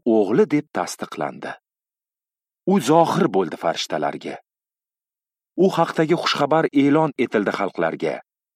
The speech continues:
Dunyo bo'ylab odamlar unga iymon keltirdi.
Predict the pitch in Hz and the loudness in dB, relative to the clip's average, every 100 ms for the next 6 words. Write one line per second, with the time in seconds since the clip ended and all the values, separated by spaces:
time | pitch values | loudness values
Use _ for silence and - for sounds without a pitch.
0 | _ _ _ _ _ _ 95 127 147 151 | _ _ _ _ _ _ -2 -2 2 2
1 | 175 110 113 101 110 - 95 92 85 85 | 2 2 2 2 0 0 -2 -2 -2 0
2 | 147 165 _ _ _ _ _ 131 113 113 | 0 -2 _ _ _ _ _ -4 -2 -2
3 | - 107 92 87 85 69 80 71 - 71 | 0 -2 0 0 -2 -6 -8 -8 -6 -8
4 | 67 | -8